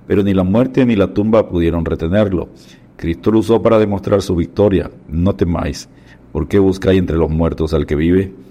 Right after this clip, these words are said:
Lucas veinticuatro cinco. Resucitó, está vivo, sentado en el trono celestial.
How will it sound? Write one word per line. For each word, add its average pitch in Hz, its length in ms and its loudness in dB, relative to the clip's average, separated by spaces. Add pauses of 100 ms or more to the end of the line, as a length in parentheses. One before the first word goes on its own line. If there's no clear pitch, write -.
(240)
Lucas 78 300 -4
veinticuatro 76 560 -4
cinco. - 480 -2 (520)
Resucitó, 80 840 -2 (180)
está 92 300 0
vivo, 107 340 0
sentado 113 520 0
en 123 60 2
el 98 120 -2
trono 95 300 -2
celestial. 92 580 -2